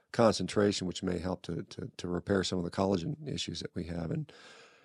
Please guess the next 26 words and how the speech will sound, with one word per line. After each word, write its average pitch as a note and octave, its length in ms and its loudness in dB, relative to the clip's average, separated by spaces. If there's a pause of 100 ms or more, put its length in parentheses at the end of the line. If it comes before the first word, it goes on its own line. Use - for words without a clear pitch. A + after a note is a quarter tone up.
(140)
yeah, A2 160 10
we G2 160 6
see C3 240 6
that G2+ 260 8
with, F#2+ 360 2
uh, F2 200 2
you F2+ 120 -2
know, E2+ 180 -2
n-, - 400 -8
n-, - 260 -6
you - 140 -2
know, G#2+ 120 8
one C3+ 180 12
of D#3+ 60 12
the B2 80 8
things A2 360 6
that, F#2+ 240 6 (480)
the C3 320 -4
sad D#3 320 10
thing A2 140 8
about G2 160 6
orthopedics, G2 560 2
it - 100 -12
is G2+ 120 -2
so A#2+ 500 8
not, G2+ 320 4